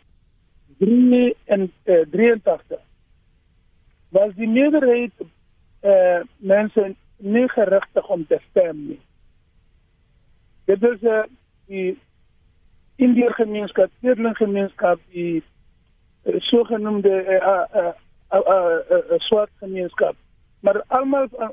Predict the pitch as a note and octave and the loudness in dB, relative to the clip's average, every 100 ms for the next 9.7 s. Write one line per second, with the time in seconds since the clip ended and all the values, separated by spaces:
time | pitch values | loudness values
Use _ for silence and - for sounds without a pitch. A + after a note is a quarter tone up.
0 | - G#3 G#3 A3 G#3 G3 E3+ _ F#3+ G3 | -8 -6 -2 -2 2 0 -2 _ -8 -4
1 | G#3+ A3 G3+ F#3+ _ F3+ - - _ _ | -2 -2 -2 -2 _ -20 -20 -20 _ _
2 | _ - - - A#3 A3+ A3 G#3 F#3+ F#3 | _ -12 -8 0 0 0 -2 -2 -4 -6
3 | F3+ G#3+ B3 A#3+ G#3+ _ D3+ F3+ F3+ - | -2 2 4 2 -2 _ -2 -2 -2 -10
4 | - _ _ _ _ _ _ _ _ C#4 | -16 _ _ _ _ _ _ _ _ -2
5 | D4+ E4+ A3+ C4 C#4 C4+ - _ _ _ | 0 -4 -2 0 0 0 -4 _ _ _
6 | _ _ _ - G3 G3+ A3 A3+ - _ | _ _ _ -2 2 2 2 -2 -8 _
7 | _ _ _ _ D#3+ F#3 G#3+ - G3+ F3+ | _ _ _ _ -2 2 2 2 -2 0
8 | F#3+ G3 F3+ D3 G3+ G#3+ G#3 F#3+ F#3+ A3 | -2 -2 -8 0 2 2 -2 -12 -12 -14
9 | F#3+ F3 F3 G#3+ G#3 G3+ | -14 -14 -12 -12 -4 -4